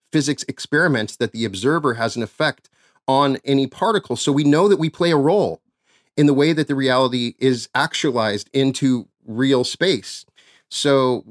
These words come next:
there hasn't been a discussion of that. So a lot of times people are experiencing parallel realities,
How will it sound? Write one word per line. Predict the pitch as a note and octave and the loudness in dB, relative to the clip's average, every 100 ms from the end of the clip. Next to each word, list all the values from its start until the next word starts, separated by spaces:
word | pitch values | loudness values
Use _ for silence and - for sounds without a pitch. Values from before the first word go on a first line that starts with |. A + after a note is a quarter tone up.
| A#2+ - _ | -18 -18 _
there | D3+ D3+ | -2 0
hasn't | D3 F3+ G3 D#3 | 0 0 0 2
been | D3+ | 0
a | C#3+ | 0
discussion | C#3+ - G3+ - | -2 -2 -4 -2
of | C#3 | -2
that. | A2+ F2 - | -2 -6 -6
So | - C#3+ B2+ - _ _ - | 0 0 0 -8 _ _ -2
a | C#3 | 2
lot | D3+ G3 | 2 0
of | |
times | - D#3 | 0 -4
people | - G3 F#3 | -2 -4 0
are | D3+ | 0
experiencing | C3 - - G#3 B3 - D3 | 0 -2 -2 0 0 0 -4
parallel | - C#3+ C3 B2 | 0 0 2 0
realities, | A#2+ A2 G#2+ G#2+ G#2 G#2+ - | 0 0 0 -2 -6 -10 -12